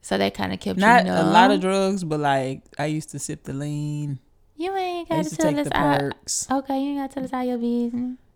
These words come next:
Speaker 2: You know.
Speaker 1: So that kept you kinda numb, like, where you kinda
Speaker 2: It wasn't re-, it, it wasn't really a feeling.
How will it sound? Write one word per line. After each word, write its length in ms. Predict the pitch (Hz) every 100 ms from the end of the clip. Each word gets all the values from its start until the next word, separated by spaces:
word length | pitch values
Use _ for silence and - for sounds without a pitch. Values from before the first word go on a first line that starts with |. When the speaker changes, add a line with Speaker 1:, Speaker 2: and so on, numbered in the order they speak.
| _
Speaker 2:
You 140 | 311 277
know. 420 | 139 135 131 151 _ _ _ _ _ - -
Speaker 1:
So 680 | - - 247 226 208 190 180 -
that 220 | 214 233
kept 240 | 226 196 -
you 60 |
kinda 220 | 202 190 185
numb, 680 | 190 185 185 180 175 175 - -
like, 300 | 180 185 -
where 120 | 190
you 240 | 180 185 185
kinda 340 | - 185 180
Speaker 2:
It 80 | 233
wasn't 300 | 262 254 240
re-, 120 | 240
it, 220 | - 190 - -
it 120 | 220
wasn't 360 | 240 262 233 226
really 220 | 240 220
a 100 | 160
feeling. 640 | - 233 294 254 156 135